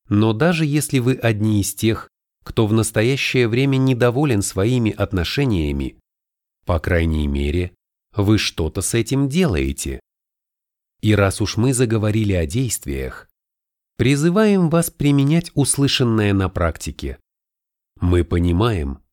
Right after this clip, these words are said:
что невозможно внедрить в жизнь все двадцать пять описанных здесь навыков.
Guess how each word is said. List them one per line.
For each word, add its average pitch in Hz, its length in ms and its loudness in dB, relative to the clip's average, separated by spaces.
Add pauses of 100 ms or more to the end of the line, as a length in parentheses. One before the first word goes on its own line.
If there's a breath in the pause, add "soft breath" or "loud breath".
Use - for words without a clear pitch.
что - 220 -2
невозможно 151 680 2
внедрить 117 440 0
в 113 80 -4
жизнь 147 380 0
все 196 320 -2
двадцать 143 500 -2
пять 160 220 -2
описанных 123 600 -2
здесь 95 320 -2
навыков. 80 580 -4